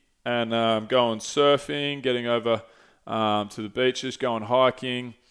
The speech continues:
just getting away in general, plus, you know, uh, uh, you know, getting down the peninsula and spending time with the people that I grew up with, I,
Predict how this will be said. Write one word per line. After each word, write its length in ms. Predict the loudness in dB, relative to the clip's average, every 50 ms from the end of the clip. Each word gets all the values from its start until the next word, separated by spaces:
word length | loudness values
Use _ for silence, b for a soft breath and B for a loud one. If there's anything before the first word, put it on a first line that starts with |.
| b b b b
just 160 | -20 -12 -4
getting 200 | -2 0 0 0
away 260 | 2 2 2 4 4
in 80 | 2 2
general, 360 | 0 0 2 2 0 0 -2 -4 -12 _ _ _ _ _ _ _ _ _ _ _ _
plus, 540 | 0 4 6 8 8 8 6 4 0 -8 -14 -18 _ _ _ _
you 120 | -16 -10 -6
know, 220 | -4 -4 -4 -4 -6 b b b b b b b b b b b b _ _ _ -20 -20 -20 -20 _ _ _ -20 _ -20 -20 -20 _ _ -14 -10
uh, 40 |
uh, 280 | -8 -8 -8 -6 -8 -10 -10 _ _ _
you 100 | -14 -10
know, 160 | -8 -6 -8 -8
getting 340 | 0 2 4 4 4 2
down 220 | 2 2 2 2 0
the 80 | -2
peninsula 500 | -6 -6 -8 -8 -6 -4 -2 0 0 0
and 140 | 0 -2 -8 -12 _ b b b b b b b
spending 340 | -4 0 2 2 2 0
time 340 | -2 -2 0 2 2 2 2
with 200 | -2 -4 -6 -6 -10
the 80 | -8
people 280 | -4 -4 -4 -2 0 0
that 60 | 0
I 60 | 0
grew 160 | 2 4 6
up 160 | 6 6 6 4
with, 160 | 0 2 6
I, 200 | 6 6 6